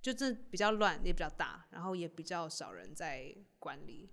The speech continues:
所以自己就，我自己就要对自己注意。所以我绝对，我去 open mic，我绝对不会跟男生讲话，除非是我认识那个男生，或是我知道那男生结婚了，就连那男生结婚，我都要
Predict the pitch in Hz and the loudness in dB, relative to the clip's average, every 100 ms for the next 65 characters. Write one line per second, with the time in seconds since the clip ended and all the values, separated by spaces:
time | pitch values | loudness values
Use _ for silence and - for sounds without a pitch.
0 | - - 208 190 196 175 156 190 165 180 | -18 2 2 2 -2 -6 -6 -4 -2 0
1 | 190 233 185 185 175 - 170 165 - 185 | 4 6 6 6 4 0 -2 -2 -6 -10
2 | 82 165 208 202 180 160 165 196 180 185 | -10 0 4 4 4 -2 0 2 2 -2
3 | - - - 196 285 247 240 233 220 214 | -12 -14 0 4 8 8 8 4 4 2
4 | 170 170 190 185 175 170 151 160 156 - | 0 0 0 0 -2 -4 -6 -8 -8 -10
5 | 156 160 165 226 302 311 254 170 185 190 | -10 -6 4 6 8 6 4 4 2 2
6 | 190 170 156 151 170 233 269 185 165 214 | 0 -4 -6 -6 0 4 6 4 4 2
7 | 202 180 156 160 165 147 - - - - | 2 0 -4 -6 -8 -8 -10 -10 -12 -16
8 | _ _ _ _ _ - 370 302 349 247 | _ _ _ _ _ 6 8 10 10 8
9 | 247 214 185 185 170 208 196 - | 6 6 4 2 4 6 6 4